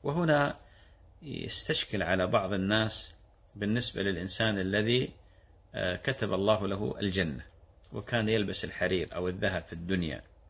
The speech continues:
مثلًا، هل يحرم من الجنة؟ أم أنه يحرم من الحرير في الجنة والذهب في الجنة؟ أم ماذا؟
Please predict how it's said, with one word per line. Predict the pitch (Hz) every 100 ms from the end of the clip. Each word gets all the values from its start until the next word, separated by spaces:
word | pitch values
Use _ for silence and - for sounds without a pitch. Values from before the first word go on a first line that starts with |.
| - -
مثلًا، | 101 92 80 76 - - - - - _ - - - -
هل | - 85 123 147 -
يحرم | 139 - 135
من | 117 107
الجنة؟ | 104 120 139 156 151 - _ - - - - - - - -
أم | 127 139
أنه | 131 123 117 123
يحرم | 139 120 117
من | 113
الحرير | 107 - 107 113
في | 101
الجنة | 104 101 107 104
والذهب | 98 98 101 104 92
في | 95
الجنة؟ | 95 101 98 95 92 - - - - -
أم | 120
ماذا؟ | 104 92 82 82